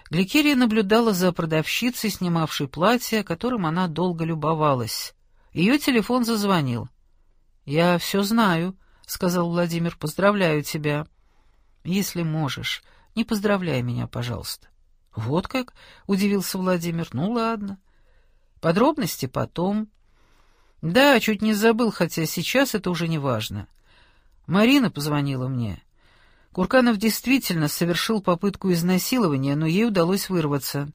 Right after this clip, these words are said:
Я пригласил ее сегодня вечером в театр на гастролеров». «Ты знаешь, к нам приехал Александр Ларин со спектаклем». «Знаю», —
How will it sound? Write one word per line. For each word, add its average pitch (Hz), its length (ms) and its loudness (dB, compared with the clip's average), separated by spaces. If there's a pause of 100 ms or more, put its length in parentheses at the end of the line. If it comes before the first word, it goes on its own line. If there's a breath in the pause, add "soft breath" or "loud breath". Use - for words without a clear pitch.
(600)
Я 175 140 -4
пригласил 185 560 0
ее 196 120 0
сегодня 170 400 -2
вечером 165 420 -4
в - 40 -12
театр 156 500 -2
на 160 180 -2
гастролеров». 139 840 -4 (760)
«Ты 196 140 2
знаешь, 320 440 4 (280 loud breath)
к - 80 -10
нам 240 200 4
приехал 247 440 2 (160 loud breath)
Александр 220 720 4
Ларин 214 500 6
со - 180 -2
спектаклем». 190 760 -2 (1600)
«Знаю», — 240 600 0